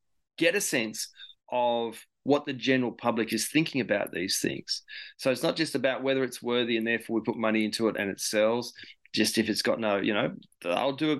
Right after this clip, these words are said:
as much as they can. They'll advertise it, they'll push it, they'll put good artists on it, they'll put good writers on it.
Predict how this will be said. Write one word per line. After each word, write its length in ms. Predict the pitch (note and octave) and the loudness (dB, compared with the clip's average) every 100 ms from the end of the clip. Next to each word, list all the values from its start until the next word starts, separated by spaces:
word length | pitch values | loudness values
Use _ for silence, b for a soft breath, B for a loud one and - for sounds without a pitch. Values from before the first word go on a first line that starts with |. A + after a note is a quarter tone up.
| - | -2
as 140 | C#3 B2+ | -2 0
much 160 | C#3+ | 0
as 60 | - | 2
they 120 | C3+ | 2
can. 280 | C3+ A2 A2 | 2 0 0
They'll 180 | - A#2+ | 2 2
advertise 460 | B2+ C3+ A#2+ B2+ | 2 0 0 2
it, 120 | B2+ | 0
they'll 140 | - F#2+ | -2 -2
push 300 | - D3 C3+ | 2 2 2
it, 100 | C3 | -2
they'll 100 | - | -4
put 220 | - A#2 | -2 -2
good 140 | A#2+ A#2 | 0 0
artists 460 | - A#2+ A#2 A#2 | 2 2 0 0
on 140 | A2+ A#2 | 0 0
it, 20 | |
they'll 300 | - - B2+ | -4 -2 -2
put 360 | - B2 - C3+ | 0 -4 -4 -2
good 140 | A#2+ | 0
writers 380 | A#2+ C3 C#3 G2 | 0 0 0 0
on 120 | |
it. 100 | G#2 | -2